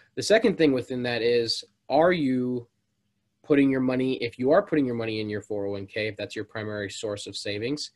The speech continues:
are you putting it in your traditional four oh one K or your Roth four oh one K? Um, two points on that. First, uh, it's a common misconception that you have to put money in a traditional four oh one K in order to get the match. In most people's, um,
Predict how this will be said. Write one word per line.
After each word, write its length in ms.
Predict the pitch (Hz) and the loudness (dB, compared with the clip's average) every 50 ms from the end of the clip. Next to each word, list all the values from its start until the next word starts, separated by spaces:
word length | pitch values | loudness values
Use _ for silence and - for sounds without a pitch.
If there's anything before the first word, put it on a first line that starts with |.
| _ _ _ _ _ _ _ _ _ | _ _ _ _ _ _ _ _ _
are 140 | - 127 143 | 2 4 6
you 120 | 156 165 | 6 6
putting 320 | 156 - 139 127 123 123 120 | 4 2 -2 0 0 0 0
it 180 | 123 123 120 - | -2 -2 -2 -4
in 100 | 117 117 | -6 -6
your 100 | 110 101 | -6 -8
traditional 480 | - - 113 107 110 107 - 135 131 131 | -8 -8 -6 -4 -4 -4 -4 -6 -6 -2
four 220 | - 151 147 147 | 0 2 4 4
oh 20 | |
one 160 | 147 147 147 139 | 4 2 2 0
K 360 | - 165 156 160 160 156 151 - _ - | 0 2 2 2 2 0 -2 -10 _ 0
or 140 | 143 156 | 2 2
your 100 | 165 175 | 4 4
Roth 280 | 180 196 202 196 180 - | 4 4 4 4 2 -2
four 200 | _ 120 110 107 | _ -4 -2 0
oh 60 | 95 | 0
one 180 | 92 90 85 98 | -2 -4 -6 -10
K? 280 | - - 64 62 - _ _ _ _ _ _ _ _ - - _ _ _ _ - | -10 -10 -10 -10 -14 _ _ _ _ _ _ _ _ -20 -20 _ _ _ _ -8
Um, 220 | 117 120 113 107 | -6 -6 -6 -6
two 180 | - - 180 170 | -4 -4 -4 -2
points 320 | - 185 175 170 170 - | 0 0 0 0 -2 -2
on 60 | 127 | -4
that. 180 | 117 107 101 - | -4 -4 -6 -8
First, 520 | - - 180 180 170 156 - - - - - _ _ | -2 0 2 4 4 2 0 -6 -10 -14 -20 _ _
uh, 420 | 131 127 120 117 110 104 64 71 82 | -6 -4 -2 -2 -4 -4 -6 -8 -10
it's 280 | 64 67 113 113 - | -8 -6 -6 -6 -6
a 80 | 123 120 120 117 - | -6 -6 -8 -8 -4
common 260 | - 151 147 143 135 | 0 2 2 2 2
misconception 720 | 131 127 - - 131 113 - - 120 113 - - 131 123 | 0 -2 -4 -6 -8 -6 -4 -6 -6 -6 -6 -6 -6 -4
that 160 | 117 110 95 | -4 -4 -4
you 100 | 101 107 | -4 -4
have 120 | 117 123 - | -4 -6 -8
to 80 | - | -10
put 180 | _ - 120 - | _ -8 -8 -6
money 220 | 107 113 113 117 | -6 -6 -6 -4
in 80 | 110 104 | -4 -6
a 40 | 98 | -6
traditional 460 | 98 - 117 110 113 113 - - 120 | -8 -8 -6 -6 -6 -6 -6 -8 -8
four 220 | 107 - 120 117 | -4 0 0 2
oh 60 | 113 113 | 2 2
one 140 | 113 110 | 0 -4
K 220 | 101 - 120 113 110 | -4 -4 -4 -2 -2
in 160 | 107 104 101 - | -4 -6 -8 -8
order 180 | 110 113 110 104 | -4 -4 -4 -2
to 80 | 107 | -2
get 100 | 107 104 | -4 -6
the 80 | 101 101 | -6 -6
match. 520 | 107 120 139 165 165 - - - - - _ _ _ _ _ _ _ _ | -4 0 0 0 0 -2 -6 -14 -14 -16 _ _ _ _ _ _ _ _
In 180 | 120 120 117 117 | -4 -4 -2 -2
most 360 | 120 135 147 170 185 185 - | 2 4 4 4 4 0 -4
people's, 520 | - - 165 156 160 160 156 151 - - - 135 - - | -8 -10 -6 -2 0 0 0 0 -2 -6 -6 -12 -10 -10
um, 300 | 120 113 113 110 107 104 | -10 -8 -6 -6 -8 -8